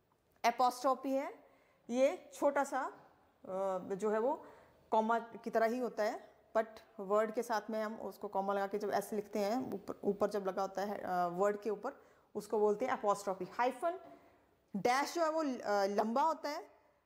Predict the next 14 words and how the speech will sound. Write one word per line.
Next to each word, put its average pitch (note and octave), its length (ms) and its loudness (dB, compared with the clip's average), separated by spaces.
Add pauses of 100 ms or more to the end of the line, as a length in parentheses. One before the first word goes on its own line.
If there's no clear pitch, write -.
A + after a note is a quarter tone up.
(140)
और B3+ 220 4
हाइफन C#4+ 420 0
जो D#4+ 140 0
स्मॉल, D4 680 2 (760)
ये C4+ 200 4
अब C4+ 160 2
उसका A#3 300 2
डिफरेंस A3+ 500 0
है C#4 140 2
कि C#4 120 -2
डैश G#3+ 460 0
जो A#3 80 -2
है A#3 60 0
वो D#4 220 -8